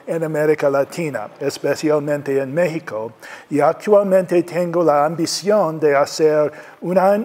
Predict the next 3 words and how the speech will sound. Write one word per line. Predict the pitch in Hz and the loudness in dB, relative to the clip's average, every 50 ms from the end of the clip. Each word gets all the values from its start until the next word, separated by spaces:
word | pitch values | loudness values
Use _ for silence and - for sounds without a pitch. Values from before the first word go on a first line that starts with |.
| - | -4
investigación | 240 185 190 180 170 180 170 - - 170 156 160 156 - - - 160 156 160 151 151 151 147 | -6 -6 -2 2 2 2 2 2 -2 0 2 2 2 0 -2 -2 0 0 2 2 0 -4 -4
parecida, | - 127 131 143 147 139 - - - 240 226 165 120 120 127 131 - - _ _ _ _ | -2 0 0 2 0 0 -2 -2 -2 -2 0 0 0 -2 -4 -6 -12 -20 _ _ _ _
comparativa | - - 165 160 151 - 156 160 165 160 165 - 240 233 190 165 135 139 131 | -4 -4 -4 -2 0 0 2 2 2 2 0 -2 -2 0 0 0 0 0 -2